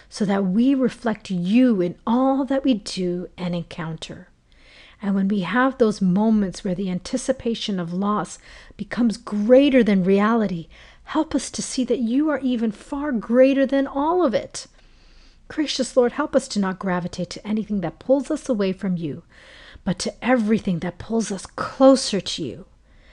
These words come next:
And Lord, for anyone that is awaiting a bad report or a grim outcome, help them to know that the best is yet to come, that you are our hope.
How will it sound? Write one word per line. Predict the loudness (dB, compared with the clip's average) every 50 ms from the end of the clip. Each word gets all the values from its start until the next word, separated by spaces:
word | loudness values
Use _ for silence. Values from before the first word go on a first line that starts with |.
| -20 -20 -20 -20 -20 -18 -10
And | -6 -2 0 0
Lord, | 2 2 0 -2
for | -2 -4 -2 0
anyone | 2 2 4 4 4 4 4
that | 2 0 0
is | -2 -2 -2
awaiting | -2 0 0 2 2 2 2 0 0
a | -2
bad | -2 -2 -2 -2 -2 -2 -2
report | -4 -4 -6 -4 -2 -2 0 0 0
or | 0 0 0
a | -2 -2
grim | -2 -2 -2 -2 -2
outcome, | -2 -4 -4 -4 -4 -6 -6 -6 -6 -4 -6
help | -6 -4 -4 -6 -6 -4
them | -4 -4 -4 -4
to | -2 -2 0
know | 0 2 2 2 2 2 2 2 2 0 -2 -6 -12 -20 -20 -20 -20 -20 _
that | -12 -12 -10 -8
the | -8 -10 -6 _
best | -2 0 0 0 -2 -6 -10 -12 -12 -14 -16 -20 -20 -20 -20 -20 _ -8 -4
is | -2 -2 -2 -2 -4 -2
yet | -2 -2 -4 -6 -12 _ _ _ _ _ -6
to | -2 -2 -2
come, | 0 -2 -4 -2 -4 -4 -6 -8 -14 -18 -20 -20 -20 -20 -20 -20 -20 -20 -14 -8
that | -6 -4
you | -2 0 2 4 4 4 6 6
are | 6 4 4
our | 2 2 2 2
hope. | 2 0 -4 -10 -10 -10 -10 -10 -12 -16 -20